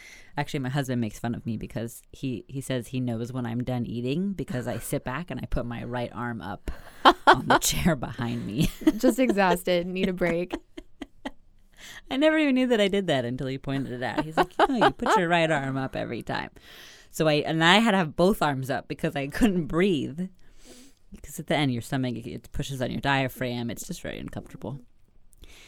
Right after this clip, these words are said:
Speaker 1: And I remember thinking, like, "Wow, I can't even finish that." <laughs> I, and then I was full for, like, three hours. I just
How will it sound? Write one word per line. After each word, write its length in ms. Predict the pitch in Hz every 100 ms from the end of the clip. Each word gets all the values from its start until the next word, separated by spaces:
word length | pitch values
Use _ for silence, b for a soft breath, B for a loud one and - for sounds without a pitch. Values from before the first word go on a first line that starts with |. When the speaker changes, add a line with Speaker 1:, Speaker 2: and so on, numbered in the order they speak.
| B -
Speaker 1:
And 80 | 143
I 40 |
remember 220 | 147 135 127
thinking, 340 | 147 139 127
like, 200 | 123 -
"Wow, 80 | 165
I 60 | 143
can't 280 | - 135
even 140 | 117 113
finish 320 | 190 233 202
that." 300 | - 67 -
<laughs> 60 | B B B B B B B B B B B -
I, 180 | 170 143 -
and 140 | 127 139
then 80 | 143
I 80 |
was 160 | 143 -
full 220 | 233 330
for, 180 | - 147
like, 220 | 139 147
three 400 | - - 143 170
hours. 600 | 180 214 131 104 110 - -
I 80 |
just 280 | 135 135 -